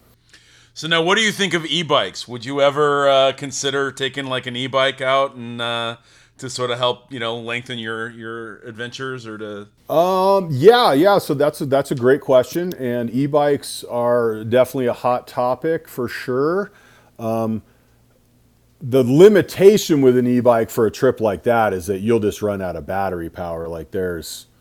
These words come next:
Speaker 2: there's no way to do that unless you have some kind of, like, auxiliary batteries and the ability to charge 'em.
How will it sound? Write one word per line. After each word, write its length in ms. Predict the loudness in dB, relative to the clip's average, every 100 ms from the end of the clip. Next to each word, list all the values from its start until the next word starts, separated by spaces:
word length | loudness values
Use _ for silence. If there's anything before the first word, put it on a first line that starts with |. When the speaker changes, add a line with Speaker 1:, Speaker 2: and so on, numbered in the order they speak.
| _ _ _ _ -8
Speaker 2:
there's 300 | -6 -4 -4
no 200 | -2 -2
way 340 | -2 -2 -4
to 440 | -8 -10 -10 -10 -14 _ _ _ _ _ _ -10
do 240 | -2 0 0
that 260 | 0 -2
unless 320 | -4 -6 -8 -8
you 60 |
have 220 | -6 -6
some 220 | -6 -10 -8
kind 240 | -10 -10
of, 80 | -8
like, 220 | -8 -8 -12 -20 -20 _ _
auxiliary 600 | -4 -4 -2 -2 -2 -2
batteries 580 | -2 -4 -2 -4 -6 -8
and 100 | -10
the 40 | -6
ability 340 | -4 -4 -6
to 60 | -10
charge 420 | -10 -8 -6 -4
'em. 220 | -4